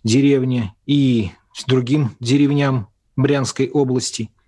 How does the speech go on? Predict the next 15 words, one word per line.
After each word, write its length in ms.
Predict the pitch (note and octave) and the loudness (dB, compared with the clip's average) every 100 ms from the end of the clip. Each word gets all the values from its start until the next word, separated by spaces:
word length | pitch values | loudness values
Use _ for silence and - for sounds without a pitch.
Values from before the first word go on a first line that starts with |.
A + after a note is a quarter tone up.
| _ _ _ _ - | _ _ _ _ 0
уничтоженных 840 | C#3 B2 - C3 C3 B2+ - - _ _ | 0 0 0 0 0 -2 -6 -16 _ _
фашистами 600 | - B2+ - B2 - C3 | -6 -2 0 -2 0 0
в 100 | B2 | 2
годы 240 | B2 B2+ B2 | 0 0 0
войны. 420 | B2 B2 A#2+ A2+ _ - | 0 0 -2 -6 _ -2
Конечно, 760 | G#3 A3 A3 - D3+ C#3 B2 A#2 | 2 2 2 0 -2 0 0 -2
Хатынь — 680 | - - D3+ - G3+ F#3 B2 | -2 -2 -2 0 2 2 0
уникальность 880 | C#3 D3+ D3 D#3+ D#3+ D3+ C#3+ - - | -2 0 0 0 2 2 -2 -4 -2
его 260 | C#3+ C#3+ D3 | 0 2 2
в 100 | - | 0
первую 300 | D3 C#3+ C#3+ | 0 2 0
очередь 540 | C3 C3+ C3 C3 - C#3+ | -2 -2 -4 -4 -4 0
не 580 | C#3+ D3+ D3+ C#3+ A#2 - _ | 2 2 0 -2 -4 -12 _
тем, 260 | E3+ E3+ D3 | 0 0 0
что, 760 | - - A#2+ G#2+ G#2+ G#2+ G2+ | -4 -2 0 0 0 -2 -6